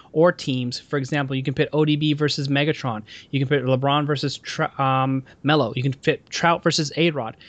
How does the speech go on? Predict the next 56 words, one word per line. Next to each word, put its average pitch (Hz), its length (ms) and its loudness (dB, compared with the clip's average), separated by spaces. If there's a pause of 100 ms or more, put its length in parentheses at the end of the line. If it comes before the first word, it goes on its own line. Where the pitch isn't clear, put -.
(180)
Creating 170 340 0
a 156 40 -8
challenge 156 340 -2
takes 139 220 -4
seconds, 180 400 -2
and 139 100 0
accepting 170 400 -4
challenges 147 380 -2
are 120 120 0
even 131 300 -2
easier. 127 560 -2 (400)
So, 120 400 2
uh, 120 120 2
you 127 100 0
can 139 120 -4
create 143 220 2
challenges 143 420 0
for 131 200 -2
N 151 160 0
M, 147 160 0 (160)
N - 100 -4 (220)
F 175 260 0
L, 113 280 -4
N 170 160 2
B 151 180 0
A, 113 260 -8
M 165 140 0
L 156 80 2
B, 131 240 -4 (100)
N 165 80 -2
H 170 240 -4
L, 104 140 -6
college 196 340 2
football, 160 340 0
and 139 120 -4
the 127 40 -4
college 151 360 -4
basketball, 135 680 -2 (420)
uh, 123 220 -4
format, 135 440 -2
along 135 240 -2
with 131 140 -2
other 127 240 -4
sports. - 480 -6
Join 160 280 0
today 180 260 4
and 175 60 0
get 170 140 -12
started. 156 500 2
Real 151 180 2
money 151 260 0
and 135 120 -2
fantasy 147 300 0
supremacy 143 520 0
awaits 135 380 2
you. 160 200 0